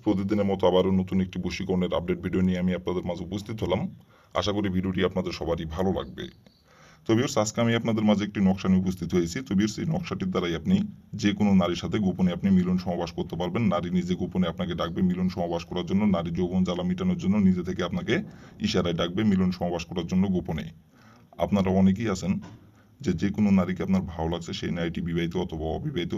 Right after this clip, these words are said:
সেই নারীর সঙ্গে আপনি মিলন করতে চান, সমাবাস করতে চান এবং তার দেহ ভোগ করতে চান এবং আপনি তার সঙ্গে বিছানায় রাত কাটাতে চান, কিন্তু তাকে আপনি সাহস করে বলতে পারতেছেন না, কিন্তু তার পিছে পিছে অনেক দিন ধরে ঘুরতেছেন এবং তাকে আপনি সাহস করে সামনে দাঁড়ায় বলতে পারতেছেন না। তার সঙ্গে আপনি মিলন করবেন, সমাবাস করবেন, তাকে আপনি পছন্দ করেন,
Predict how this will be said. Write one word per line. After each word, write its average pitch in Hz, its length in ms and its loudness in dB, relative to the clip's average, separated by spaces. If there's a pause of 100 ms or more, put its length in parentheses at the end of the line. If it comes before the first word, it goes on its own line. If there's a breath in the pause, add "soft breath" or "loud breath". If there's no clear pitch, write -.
(160)
সেই - 180 -6
নারীর 85 140 -4
সঙ্গে 82 240 -6
আপনি 85 160 -4
মিলন 90 260 -4
করতে 87 220 -8
চান, 82 140 -6
সমাবাস 80 400 -6
করতে 82 260 -6
চান 90 100 0
এবং 82 200 -8
তার 80 200 -6
দেহ 90 180 2
ভোগ 90 160 -6
করতে 85 220 -6
চান 82 140 -2
এবং 110 260 -4 (460 loud breath)
আপনি 95 280 2
তার 90 160 2
সঙ্গে 90 240 0
বিছানায় 85 360 -2
রাত 87 160 4
কাটাতে 90 280 0
চান, 90 200 2
কিন্তু 92 260 0
তাকে 85 240 -4
আপনি 90 160 -2
সাহস 82 300 -2
করে 85 180 -4
বলতে 85 260 -2
পারতেছেন 87 360 -2
না, 104 80 2
কিন্তু 95 240 -6
তার - 260 -4
পিছে 87 180 -6
পিছে 90 200 -2
অনেক 85 180 -4
দিন 90 140 -4
ধরে 85 160 -2
ঘুরতেছেন 90 440 -6
এবং 95 220 -2
তাকে 90 240 -4
আপনি 104 260 -2 (320 loud breath)
সাহস 87 300 0
করে 92 200 -2
সামনে 90 300 0
দাঁড়ায় 85 260 2
বলতে 98 260 0
পারতেছেন 90 340 -4
না। 82 80 -6
তার 82 160 -4
সঙ্গে 90 180 -4
আপনি 85 160 -6
মিলন 87 300 -4
করবেন, 92 260 -4
সমাবাস 85 380 -2
করবেন, 92 300 -4
তাকে 82 220 -4
আপনি 85 220 -6
পছন্দ 90 340 -2
করেন, 85 300 -2